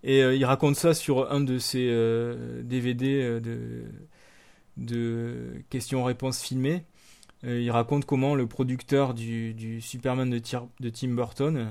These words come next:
euh, l'ancien coiffeur de Barbara Streisand, euh, lui exigeait que Superman, à un moment,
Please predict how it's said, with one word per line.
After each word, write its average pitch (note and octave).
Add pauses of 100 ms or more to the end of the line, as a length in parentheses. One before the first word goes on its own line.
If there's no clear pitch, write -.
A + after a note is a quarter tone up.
euh, G#2+
l'ancien B2+
coiffeur B2+
de A#2
Barbara A#2+
Streisand, B2+ (560)
euh, B2+ (300)
lui C3+
exigeait D#3
que D#3+
Superman, D3
à C3+
un B2+
moment, B2+